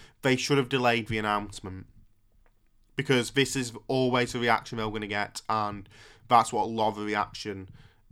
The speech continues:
in the N F L media has been. All the timing of this is, is strange, isn't it? I, I wish they'd delayed the announcement, because I can't come to any other conclusion than the one that says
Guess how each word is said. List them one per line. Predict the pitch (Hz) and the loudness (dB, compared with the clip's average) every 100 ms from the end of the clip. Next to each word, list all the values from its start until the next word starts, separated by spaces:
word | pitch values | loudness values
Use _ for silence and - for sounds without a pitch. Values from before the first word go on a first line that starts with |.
| - | -6
in | 120 | -2
the | 113 | -2
N | 107 | 0
F | 101 | 0
L | 104 | 0
media | 104 101 | -2 -6
has | 98 95 | -6 -6
been. | 113 107 | -4 -4
All | 107 123 135 | -6 -4 -4
the | 117 | -4
timing | - 110 107 101 101 | -2 0 2 0 -10
of | 101 | -8
this | 104 98 | -8 -8
is, | 107 98 - | -10 -14 -12
is | 110 104 | -10 -10
strange, | - 113 101 98 98 | -8 -4 -4 -6 -10
isn't | 107 117 | -10 -10
it? | - 104 98 - - _ - - - - - _ - - _ - _ _ _ _ _ _ _ - | -8 -10 -10 -14 -18 _ -20 -20 -20 -20 -20 _ -20 -20 _ -20 _ _ _ _ _ _ _ 0
I, | 135 | 2
I | 143 | 2
wish | 143 131 143 - | 2 4 2 2
they'd | 123 113 | 0 2
delayed | 117 110 107 | 0 0 -2
the | 107 | -4
announcement, | 107 104 104 107 107 101 | -4 -4 -8 -8 -8 -10
because | - 113 110 107 101 - _ _ _ | -12 -4 -4 -4 -8 -16 _ _ _
I | 123 | -2
can't | 135 143 131 - | 0 2 0 0
come | 117 | -6
to | 123 | -6
any | 117 | -4
other | 110 | -6
conclusion | 110 107 - 110 107 107 101 | -8 -8 -4 -4 -2 -6 -8
than | 104 101 98 98 - _ _ _ _ _ _ _ _ | -8 -8 -10 -14 -18 _ _ _ _ _ _ _ _
the | 113 117 113 127 | -18 -10 -4 0
one | 120 113 110 | 2 0 0
that | 107 | -6
says | - 113 104 101 98 | -8 -6 -4 -4 -8